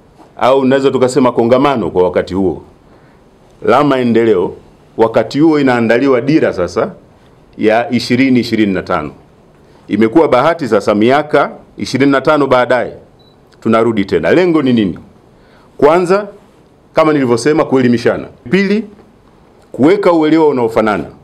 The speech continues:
Haiwezekani serikali inaongea kitu alafu huku chini wadau ambao ni wananchi na sekta mbalimbali hawaelewi. Kwa hiyo ni muhimu kujadiliana na kuweka uelewa unaofanana kuhusu maendeleo na namna gani tunataka kuendelea mbele.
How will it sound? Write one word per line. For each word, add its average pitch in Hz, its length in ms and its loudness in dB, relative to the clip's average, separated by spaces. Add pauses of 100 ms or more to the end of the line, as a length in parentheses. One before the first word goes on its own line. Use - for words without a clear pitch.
(120)
Haiwezekani 117 520 0
serikali 143 460 0
inaongea 131 400 0
kitu 170 300 -2
alafu 131 260 -2
huku 131 200 -4
chini 120 320 -2 (560)
wadau 139 460 2
ambao 135 240 0
ni 131 80 0
wananchi 131 400 0
na 117 120 2
sekta 123 300 -2
mbalimbali 98 520 0
hawaelewi. 98 640 0 (480)
Kwa 131 120 2
hiyo 127 40 2
ni 127 160 2
muhimu 143 420 0 (420)
kujadiliana 117 600 2
na 110 120 0
kuweka 113 320 0
uelewa 101 240 0
unaofanana 80 580 -6 (800)
kuhusu 135 640 -2
maendeleo 110 640 2
na 107 120 -2
namna 104 260 0
gani 113 200 0
tunataka 95 400 -4
kuendelea 85 420 -4
mbele. 73 300 -8